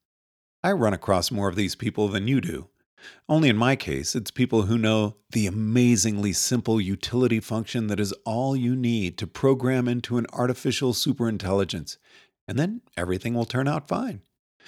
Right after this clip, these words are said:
Some people, when they encounter the how to program a superintelligence problem, try to solve the problem immediately. Norman R F Mayer,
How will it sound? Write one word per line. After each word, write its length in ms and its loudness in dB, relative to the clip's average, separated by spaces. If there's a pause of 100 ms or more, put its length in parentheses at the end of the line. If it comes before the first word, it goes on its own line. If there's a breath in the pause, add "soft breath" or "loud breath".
(600 loud breath)
Some 240 4
people, 340 2
when 120 2
they 140 6
encounter 480 2
the 260 -2
how 300 0
to 280 -2
program 680 0
a 240 -4
superintelligence 1500 -2 (140)
problem, 400 -2 (400 loud breath)
try 180 0
to 80 0
solve 300 2
the 80 -2
problem 420 0
immediately. 680 -2 (520 soft breath)
Norman 460 4
R 280 0
F 300 0
Mayer, 460 -2